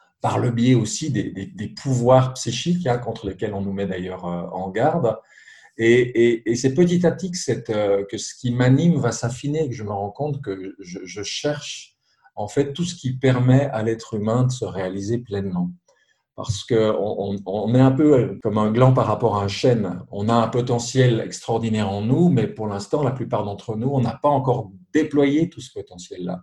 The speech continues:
On rencontre, on croise des êtres comme ça où on se dit, « Tiens, il y a un sacré bout de chemin de plus de fait que nous. » Euh, et, et moi, ça reste la passion première de ma vie. Qu'est-ce qu'on peut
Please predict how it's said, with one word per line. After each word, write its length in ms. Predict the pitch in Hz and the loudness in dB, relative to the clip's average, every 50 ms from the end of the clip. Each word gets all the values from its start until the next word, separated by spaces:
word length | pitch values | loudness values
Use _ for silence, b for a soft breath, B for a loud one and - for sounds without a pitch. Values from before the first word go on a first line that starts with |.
| b b b b b b b b | b b b b b b b b
On 100 | 98 110 | -4 0
rencontre, 500 | 107 123 127 127 131 143 165 175 - - | 4 6 6 6 6 4 2 2 2 0
on 80 | 110 110 | -2 -4
croise 480 | - - - 135 135 143 156 143 127 | -4 0 4 6 8 8 8 6 4
des 240 | 117 120 117 110 110 | 4 4 4 6 6
êtres 240 | 120 123 127 127 - | 6 6 6 4 -2
comme 200 | - 107 101 101 | -6 -6 -6 -6
ça 240 | - - 131 127 127 | 0 2 4 4 4
où 100 | 120 113 | 4 2
on 120 | 107 107 | 2 0
se 60 | 101 | -2
dit, « 140 | - 113 117 117 | -2 -6 -8 -6
Tiens, 200 | - 127 123 117 | -4 -2 -2 0
il 60 | 107 | 0
y 40 | 98 | -2
a 80 | 92 | -4
un 40 | 92 | -6
sacré 360 | - - 104 - - - 104 | -8 -10 -10 -8 -6 -8 -8
bout 140 | 104 101 117 | -8 -8 -10
de 60 | 117 | -12
chemin 440 | - - - 117 107 104 107 110 107 | -12 -4 -2 -2 0 0 0 -2 -2
de 100 | 107 92 | -4 -6
plus 540 | 87 - _ - 127 127 127 127 - - _ | -12 -12 _ -2 -2 -2 -2 -4 -10 -16 _
de 100 | - 95 | -18 -18
fait 320 | - - - 113 104 104 | -18 -4 -2 -2 -2 0
que 100 | - - | -2 -8
nous. » 320 | 95 92 110 139 180 180 180 b b b b b b b b b b - | -8 -4 -2 -4 -4 -4 -8 b b b b b b b b b b -14
Euh, 240 | 95 98 98 98 98 98 | -8 -6 -4 -4 -4 -6
et, 320 | - 104 101 113 - 110 101 | -6 -8 -8 -8 -8 -10 -10
et 100 | 95 98 110 - - | -8 -10 -12 -12 -14
moi, 260 | 92 92 98 117 123 | -14 -6 -2 -2 0
ça 200 | 131 127 123 98 | 0 -2 -4 -6
reste 480 | - - 113 123 127 - - - - - _ | -6 -4 -4 -4 -4 -4 -10 -14 -20 -16 _
la 480 | 90 92 95 95 101 113 117 117 117 - | -10 -8 -4 -2 0 0 0 -2 -4 -6
passion 380 | - 101 - - - - 107 101 | -10 -10 -10 -10 -10 -10 -10 -10
première 400 | - _ - 104 101 104 98 95 | -10 _ -12 -10 -8 -8 -8 -10
de 80 | 95 | -10
ma 140 | 95 101 104 | -10 -10 -6
vie. 260 | 104 123 135 131 - - _ - | -2 -2 -2 -2 -2 -12 _ -4
Qu'est-ce 280 | - 143 143 139 - - | 0 0 0 0 -4 -8
qu'on 180 | - 113 104 | -12 -14 -14
peut 420 | - _ - 113 107 104 101 - | -14 _ -6 -4 -4 -4 -6 -8